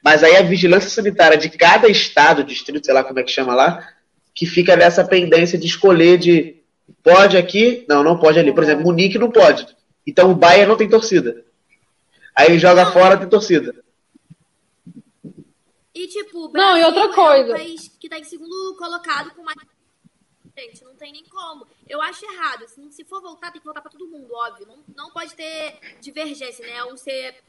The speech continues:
Speaker 2: prejudicado e outros, e outros não. Mas eu acho que não devia voltar pra ninguém. Mas eu
Speaker 3: Não,
Speaker 2: acho
Speaker 3: mas
Speaker 2: que é
Speaker 1: assim
Speaker 2: questão do.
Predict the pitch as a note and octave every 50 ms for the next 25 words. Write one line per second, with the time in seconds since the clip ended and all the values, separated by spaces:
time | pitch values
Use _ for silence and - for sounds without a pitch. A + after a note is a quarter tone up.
0 | _ _ _ - B3 B3 C4 B3 C4+ C#4+ - C4 A3 A3+ B3 B3+ C4+ C#4+ C#4+ C#4
1 | C4+ C4+ - - - _ _ _ _ _ A3+ _ - B3+ B3 B3 B3+ - - D#4+
2 | E4+ D4+ A#3 G3 - - - - - _ _ E4+ F4+ F4+ F4+ F4 F4+ F4+ F4 E4
3 | E4+ - - F4+ F#4 F4+ F4 F4 F4+ F4 F4+ E4+ - F4 - F4+ F4+ F#4 G#4 A#4
4 | _ - F4 E4 D#4 D#4 _ _ _ _ _ _ _ _ _ _ _ _ _ _
5 | _ _ _ _ _ _ _ _ C#4+ C#4+ D4+ D4+ E4 E4 D#4+ D4 C#4+ C#4 C4+ -
6 | F4 - - - B3+ A3+ F#4 F4+ F4+ F4+ F#4 A4+ B4+ - B4